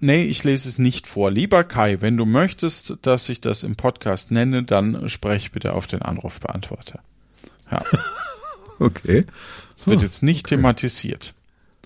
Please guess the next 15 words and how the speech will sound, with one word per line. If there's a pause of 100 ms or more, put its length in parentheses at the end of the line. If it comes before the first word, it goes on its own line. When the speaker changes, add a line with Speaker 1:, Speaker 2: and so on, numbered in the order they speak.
(140)
Speaker 1:
was
es
sich
Speaker 2:
Ja.
Speaker 1:
wünscht. (1120)
Speaker 2:
Aha.
Speaker 1:
Das
steht
jetzt
nur
in
Discord. (300)
Ja. (680)
So,
Speaker 2:
Okay.